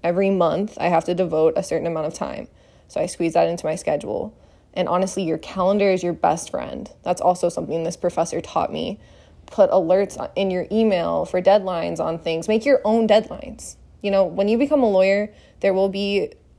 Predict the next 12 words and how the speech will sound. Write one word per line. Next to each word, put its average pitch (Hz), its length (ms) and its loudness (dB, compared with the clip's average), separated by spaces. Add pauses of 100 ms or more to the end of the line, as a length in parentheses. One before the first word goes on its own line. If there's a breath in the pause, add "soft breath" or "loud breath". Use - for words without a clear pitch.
(120)
legitimate 190 880 2 (840)
specified 202 680 2
deadlines 190 800 0
for 175 540 2
briefs 190 480 -2
and 185 200 -2
motions. 202 680 -4 (460 soft breath)
But 185 280 4
when 185 140 0
you're 202 160 2
a 277 60 2
student 208 640 -2